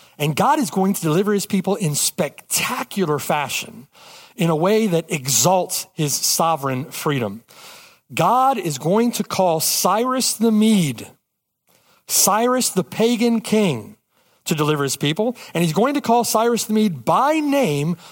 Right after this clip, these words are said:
two hundred and ten years before Cyrus was even born. He names him by name in this text two hundred and ten years before Cyrus was ever born. It was said in extra biblical sources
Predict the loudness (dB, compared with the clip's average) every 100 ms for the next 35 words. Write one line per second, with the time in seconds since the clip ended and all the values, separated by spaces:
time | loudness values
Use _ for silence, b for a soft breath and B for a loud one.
0 | B B B _ -4 2 2 2 0 0
1 | 0 0 0 0 0 2 2 4 2 0
2 | -4 -2 -2 0 0 0 -2 -4 -2 -2
3 | -2 0 0 0 -2 -8 _ _ B B
4 | B B 2 2 4 2 2 0 0 0
5 | 2 2 2 2 2 0 -2 -2 0 0
6 | -2 -2 -4 -4 -6 -12 -16 B B B
7 | B 2 4 2 2 2 2 2 2 2
8 | -2 -4 -2 0 2 0 0 0 -2 -6
9 | -4 -2 0 0 0 -4 -12 B B B
10 | B B B B B B _ _ _ _
11 | _ _ _ _ _ _ -2 0 0 0
12 | 2 0 -2 -8 -10 _ -8 -6 -4 -4
13 | -4 -4 -4 -4 -2 -4 -4 -10